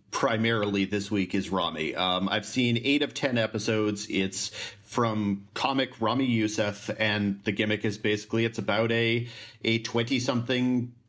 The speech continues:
guy in New Jersey who, who is Muslim, and he's trying to live a life of, of spiritual goodness, but he's also trying to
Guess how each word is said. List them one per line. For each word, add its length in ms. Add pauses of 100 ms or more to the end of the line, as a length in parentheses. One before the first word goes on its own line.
(100)
guy 260
in 200
New 160
Jersey 480
who, 480 (300)
who 180
is 380
Muslim, 500
and 160
he's 160
trying 360
to 440
live 320
a 140
life 420
of, 380
of 280
spiritual 1000
goodness, 560
but 180
he's 220
also 280
trying 380
to 360